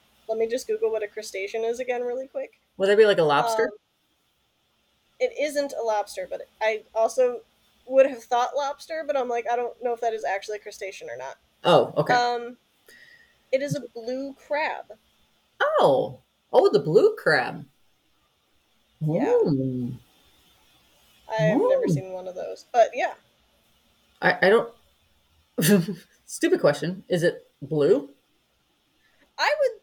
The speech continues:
Speaker 1: I, that, I don't know. Hold on. <laughs>
Speaker 2: Okay. Yeah. Let's, I mean, before
Speaker 1: I
Speaker 2: we,
Speaker 1: shoulda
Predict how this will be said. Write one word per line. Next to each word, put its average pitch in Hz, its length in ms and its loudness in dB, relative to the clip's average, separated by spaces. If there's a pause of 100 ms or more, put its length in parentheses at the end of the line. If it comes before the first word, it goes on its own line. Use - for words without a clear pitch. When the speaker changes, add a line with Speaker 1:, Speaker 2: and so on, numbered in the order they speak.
(140)
Speaker 1:
I, 494 280 2 (260)
that, 480 160 -4 (320)
I 339 100 -2
don't 269 220 -4
know. 226 260 -6 (140)
Hold 233 180 -10
on. 190 160 -10 (360)
<laughs> 330 120 -10
Speaker 2:
Okay. - 300 4 (480)
Yeah. 139 320 -4
Let's, 247 200 2
I 247 60 4
mean, 233 260 0
before 226 360 4
Speaker 1:
I - 20 0
Speaker 2:
we, 151 340 0
Speaker 1:
shoulda 135 140 -6